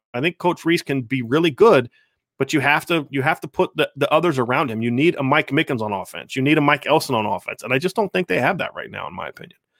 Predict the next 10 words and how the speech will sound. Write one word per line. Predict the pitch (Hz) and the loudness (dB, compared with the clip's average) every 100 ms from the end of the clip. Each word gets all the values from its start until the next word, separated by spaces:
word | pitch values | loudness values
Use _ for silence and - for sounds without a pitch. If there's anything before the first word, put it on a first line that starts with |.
| _ _ _ _ _ _ _ - | _ _ _ _ _ _ _ 0
All | 131 | 2
righty. | 120 104 87 - | 4 2 0 -4
Let's | 127 | -2
see | - | 0
if | 120 | 2
we | |
got | 120 | 2
any | 117 120 | 2 2
other | 117 107 | 0 0
questions. | - 160 147 156 151 143 - | 2 4 4 2 2 0 -6